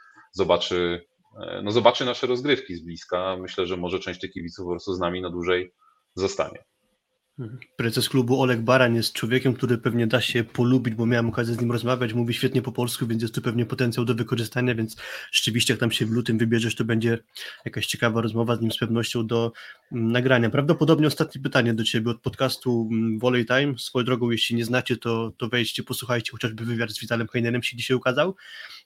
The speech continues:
Speaker 2: E, pytanie pewnie na koniec, może nie, nie najtrudniejsze,
Speaker 1: Mhm.
Speaker 2: ale, ale musimy je zadać. Czy nie jest smutną informacją, że musimy wychodzić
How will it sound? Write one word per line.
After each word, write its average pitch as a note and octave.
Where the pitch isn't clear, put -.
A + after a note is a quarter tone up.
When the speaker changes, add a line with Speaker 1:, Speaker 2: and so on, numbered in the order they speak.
Speaker 2:
E, B2
pytanie C#3+
pewnie C#3
na C3+
koniec, C3
może B2+
nie, C3+
nie C#3
najtrudniejsze, C#3
Speaker 1:
Mhm. B2+
Speaker 2:
ale, B2+
ale B2+
musimy B2
je B2
zadać. A#2
Czy B2
nie C3+
jest C#3+
smutną C3+
informacją, C3
że B2+
musimy B2+
wychodzić B2+